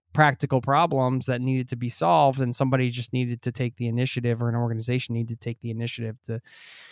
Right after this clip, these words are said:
to solve it. And, uh, again, a, a no small thing. I mean, there's a lo-, there's a lot in there, but yeah. So I guess I'm just wondering, you know, on that,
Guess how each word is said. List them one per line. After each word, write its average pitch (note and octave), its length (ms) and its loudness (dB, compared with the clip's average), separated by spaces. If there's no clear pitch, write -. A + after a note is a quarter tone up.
to C#3 120 6
solve E3 400 6
it. A2+ 220 -2
And, C#3+ 240 2
uh, D3+ 160 6
again, D3+ 400 6
a, C#3+ 160 2
a C#3+ 100 2
no E3 220 12
small D#3 360 10
thing. C3 340 6
I A#2+ 40 0
mean, B2 180 2
there's C3 180 4
a E3+ 100 8
lo-, C3+ 200 4
there's D#3+ 180 6
a D#3+ 60 10
lot D3+ 380 8
in F3+ 160 10
there, A#2+ 460 4
but C#3 240 4
yeah. B3+ 180 8
So B3+ 160 6
I A#3+ 100 10
guess D4 180 6
I'm C#4+ 100 6
just C4 160 2
wondering, A3+ 600 6
you F#3 100 6
know, E3 100 8
on G3+ 240 2
that, D#3+ 280 4